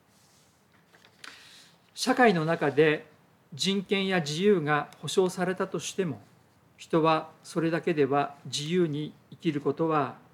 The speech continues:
できません。なぜなら、私たちの自由を束縛する力は、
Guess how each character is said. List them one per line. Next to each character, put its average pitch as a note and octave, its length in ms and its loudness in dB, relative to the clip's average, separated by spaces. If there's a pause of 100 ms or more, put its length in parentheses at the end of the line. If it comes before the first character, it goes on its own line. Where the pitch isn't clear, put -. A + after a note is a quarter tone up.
(180)
で C#3 80 -12
き - 120 -14
ま B2 120 -10
せ - 140 -16
ん。 A2+ 60 -18 (680)
な F#3 100 2
ぜ F3+ 140 -2
な D#3+ 100 2
ら、 C#3 280 2 (840)
私 G#3 280 4
た F#3 160 4
ち E3+ 120 -8
の D3 120 -4
自 B2+ 240 -6
由 G3 220 0
を D#3 280 2 (100)
束 E3 220 -10
縛 F3 240 -4
す - 140 -8
る E3+ 100 -2
力 E3+ 400 -2
は、 A#2 120 -8